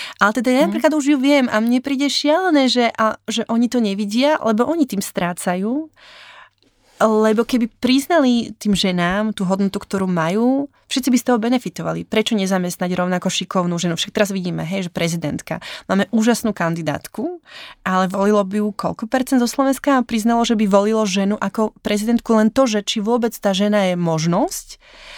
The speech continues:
Speaker 1: je len malé percento z ľudí v tejto krajine, ktorí by jej dali šancu.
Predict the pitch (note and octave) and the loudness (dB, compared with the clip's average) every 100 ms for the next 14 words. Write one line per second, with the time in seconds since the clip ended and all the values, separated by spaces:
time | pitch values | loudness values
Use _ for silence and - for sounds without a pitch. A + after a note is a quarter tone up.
0 | - - G3 G3+ G3 G3+ G#3+ D4+ E4 - | -12 -2 2 4 4 4 4 4 2 2
1 | G#3+ - G3+ E3+ D#3 F#3 G3 F3+ F#3+ F3 | 0 0 -6 -6 -10 -10 -10 -6 -6 -8
2 | F3+ F3+ - F3 F#3 - E3+ E3 F#3 - | -10 -10 -10 -10 -10 -6 -4 -4 -6 -4
3 | G3+ F#3 G3+ F#3+ G#3+ G#3+ - F#3+ F#3+ - | -4 -2 -2 2 2 2 0 -2 -4 -8